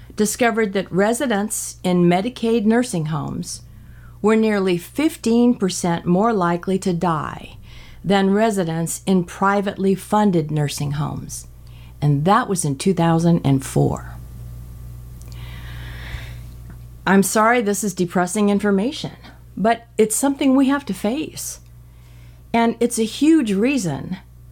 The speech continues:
why I want to end my days in Thailand instead of the United States. Just a hint of better news here is that when I started researching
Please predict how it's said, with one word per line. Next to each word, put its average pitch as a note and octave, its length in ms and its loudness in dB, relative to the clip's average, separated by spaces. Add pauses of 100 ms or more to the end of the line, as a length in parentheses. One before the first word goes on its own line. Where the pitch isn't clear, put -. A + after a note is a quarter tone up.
why G3 300 2
I G#3+ 180 2
want G#3 260 0
to F#3+ 100 -4
end F#3+ 300 2
my F3+ 220 4
days D#3+ 580 -2 (200)
in E3+ 140 2
Thailand E3+ 840 -2 (420)
instead G#3 420 4
of G#3 120 2
the G3+ 80 4
United F3 460 4
States. - 640 -2 (1800)
Just C#4+ 260 2
a C#4 60 4
hint A3+ 420 4
of F3+ 160 4
better F3 220 4
news D3+ 360 0
here - 360 -6 (760)
is G3+ 140 2
that G3+ 220 -2
when G#3+ 220 2
I B3+ 100 2
started A#3+ 480 0
researching F3 920 -4